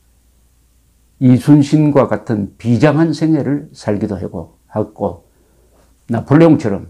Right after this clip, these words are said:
오늘날 프랑스의 기초를 만든 장엄한 업적을 남기기도 했습니다. 나폴레옹과 박정희를 비교하면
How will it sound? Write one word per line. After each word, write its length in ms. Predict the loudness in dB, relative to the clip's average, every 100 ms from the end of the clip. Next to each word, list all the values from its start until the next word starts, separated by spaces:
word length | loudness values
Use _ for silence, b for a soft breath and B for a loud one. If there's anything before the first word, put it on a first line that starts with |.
| _ _ _ _ _ _ _ _ _ _
오늘날 480 | 2 6 6 4 -2
프랑스의 500 | 0 0 0 -4 -6
기초를 420 | -10 -8 -4 -4
만든 560 | -6 -8 -8 -6 -8 -10 _ _ _ _ _
장엄한 640 | -4 2 6 6 6 2 -2
업적을 420 | -8 -6 -6 -6
남기기도 600 | -6 -8 -10 -10 -12 -14 _ _ _ _ _ _ _ _
했습니다. 500 | -18 -16 -18 -20 -20 _ _ _ _ _ _ _ _ _ _ _ _ _ _ _ _ _ _ _ _ _ _ _
나폴레옹과 720 | -6 -2 2 4 4 4 0 0
박정희를 440 | -2 2 2 2
비교하면 500 | -2 -4 -2 -4 -6